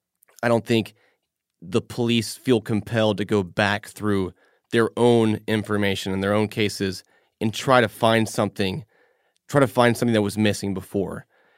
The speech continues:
Uh, I don't think it's in the city's best interest for that to happen either. I think that the important part of Atlanta Monster is not,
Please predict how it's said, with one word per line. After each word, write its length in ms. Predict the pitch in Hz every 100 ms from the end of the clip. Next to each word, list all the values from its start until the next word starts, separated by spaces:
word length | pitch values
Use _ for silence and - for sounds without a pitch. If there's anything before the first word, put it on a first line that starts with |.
| _ _
Uh, 200 | - 98 -
I 40 |
don't 160 | 117 110
think 120 | 110
it's 100 | 107
in 60 |
the 80 | 107
city's 320 | - 123 120
best 240 | - 110 -
interest 320 | 107 110 -
for 100 | 117
that 140 | 104
to 60 | 107
happen 380 | 95 123 - 95
either. 340 | 117 - - - _ _ _ _
I 100 | 101
think 260 | 104 104 -
that 280 | 104 92 - _ _ _
the 100 | 113
important 480 | 104 - 143 131 - _ _ _ _
part 220 | - 113 107
of 80 |
Atlanta 240 | 101 107 101
Monster 360 | 101 104 - 101
is 140 | 95
not, 280 | 107 104